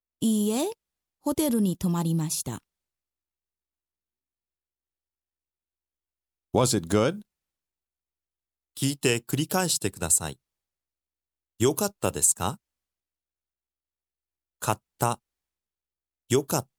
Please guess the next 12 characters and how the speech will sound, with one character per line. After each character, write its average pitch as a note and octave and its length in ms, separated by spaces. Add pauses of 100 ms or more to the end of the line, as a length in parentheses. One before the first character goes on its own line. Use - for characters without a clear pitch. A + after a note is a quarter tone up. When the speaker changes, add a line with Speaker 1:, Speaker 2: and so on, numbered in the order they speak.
Speaker 3:
た。 D2 200 (1040)
よ C#3+ 160
か E3 160
っ - 100 (160)
た。 D2+ 200 (2000)
よ C#3+ 160
か F#3+ 120
っ - 80 (100)
た E2+ 120
で D2 100
す - 140
か？ G#2+ 240